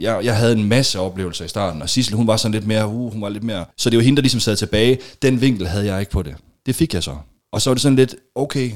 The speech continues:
så fik jeg ligesom en anden respekt for det, for det var lidt svært for mig at forstå, at være den, der sad derhjemme, øh, indtil jeg havde prøvet det.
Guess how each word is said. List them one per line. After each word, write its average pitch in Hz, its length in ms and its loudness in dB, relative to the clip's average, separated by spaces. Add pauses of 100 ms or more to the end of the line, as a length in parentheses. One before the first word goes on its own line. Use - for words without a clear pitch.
så - 140 -6
fik 135 180 -4
jeg 127 80 2
ligesom 120 240 -2
en 110 80 -4
anden 123 140 -2
respekt 120 280 -4
for 113 120 -2
det, 107 100 -2
for 120 80 -4
det 117 60 2
var 117 60 2
lidt 127 120 0
svært 127 240 4
for 113 100 -4
mig 107 200 0
at 117 60 0
forstå, 123 500 0 (320)
at 101 60 -6
være 101 120 2
den, 110 200 0
der 87 60 -8
sad 107 220 -2
derhjemme, 98 420 -4 (380)
øh, 87 260 -8
indtil 107 300 -2
jeg 90 100 -2
havde 95 120 -4
prøvet 139 320 -4
det. 80 140 -12